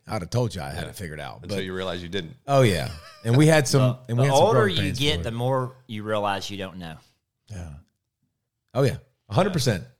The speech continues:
Speaker 3: Get-, getting back to the resources that are out there, of course, in the church world, we're constantly encouraging people to get in a small group.
Speaker 2: Yep.
Speaker 3: And we're real big here at Greystone about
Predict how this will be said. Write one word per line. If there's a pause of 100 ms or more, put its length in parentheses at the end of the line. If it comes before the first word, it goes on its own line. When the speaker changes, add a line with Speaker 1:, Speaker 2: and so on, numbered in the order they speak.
(340)
Speaker 3:
Get-,
getting
back
to
the
resources
that
are
out
there,
of
course,
in
the
church
world,
we're
constantly
encouraging
people
to
get
in
a
small
group. (160)
Speaker 2:
Yep. (140)
Speaker 3:
And
we're
real
big
here
at
Greystone
about